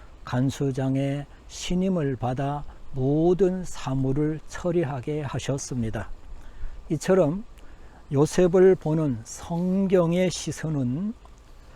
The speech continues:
굴곡 없는 평탄한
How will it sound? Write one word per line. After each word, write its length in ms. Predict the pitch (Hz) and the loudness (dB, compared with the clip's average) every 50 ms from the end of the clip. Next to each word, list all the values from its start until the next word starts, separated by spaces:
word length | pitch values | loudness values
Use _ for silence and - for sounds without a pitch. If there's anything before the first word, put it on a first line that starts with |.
| - - - - - - | -20 -20 -20 -20 -16 -6
굴곡 420 | - - 165 170 170 185 180 170 | 2 6 6 8 10 8 8 8
없는 380 | 175 170 175 180 180 180 180 175 - - | 8 4 4 4 2 2 0 -2 -4 -8
평탄한 1120 | - - - 220 226 226 226 - - - - 185 170 160 156 160 165 170 175 175 175 196 | -8 -4 0 0 2 2 0 0 -4 -6 -4 -2 0 2 4 4 4 4 2 0 -2 -6